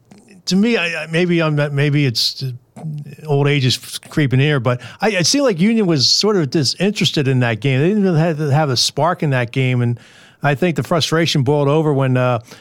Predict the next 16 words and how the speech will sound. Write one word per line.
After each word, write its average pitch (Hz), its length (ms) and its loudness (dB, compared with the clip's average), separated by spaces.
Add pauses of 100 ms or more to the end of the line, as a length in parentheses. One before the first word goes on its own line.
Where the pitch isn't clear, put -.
(140)
Matt 143 300 0
Bodie 147 280 2
cross-checked 139 600 -2
Brock 139 280 -2
Higgs 151 280 -2
there 135 120 2
at, 127 160 -2
at 131 200 -2
the 120 100 0
horn, 151 340 0
and 123 140 0
that's 131 220 -2
when 135 100 0
everything 120 380 0
took 123 260 -2
off. 135 380 -4